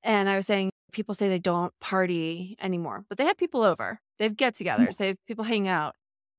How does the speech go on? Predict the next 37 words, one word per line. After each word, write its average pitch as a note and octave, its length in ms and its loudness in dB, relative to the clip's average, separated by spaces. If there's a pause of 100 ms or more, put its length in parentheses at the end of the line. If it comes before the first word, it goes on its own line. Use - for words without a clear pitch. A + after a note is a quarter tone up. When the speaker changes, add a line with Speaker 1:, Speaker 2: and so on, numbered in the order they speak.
Speaker 1:
But A3+ 120 2
I A#3 80 4
think A#3+ 160 -2
people A3+ 400 0
shy A3 440 0
away G#3+ 200 0
from F#3+ 160 -8
that E3+ 160 -2 (460)
party, G#3 600 2 (500)
and A#3 100 -4
people D#4 400 2 (420)
actually B3+ 240 -6
should - 240 -4
party E3 220 -2
a - 20 -6
little D#3+ 100 -8
bit D#3+ 120 -8
more. D3+ 160 -6
But G#3+ 120 -6
he C#4+ 100 -2
was D#4 100 0
saying, G#3+ 160 2
"Yeah, A#3 160 4
I E3+ 60 4
have C#4 100 2
a B3+ 40 -2
pancake G3+ 420 -6 (380)
every G3+ 220 0
mor-, A3 240 2
a G3+ 100 2
pancake D#4+ 460 -6
party G#3+ 320 2
every A3 260 0
morning F#3 280 0
with F3+ 140 -2
my F3 140 -2
daughter." F#3+ 560 0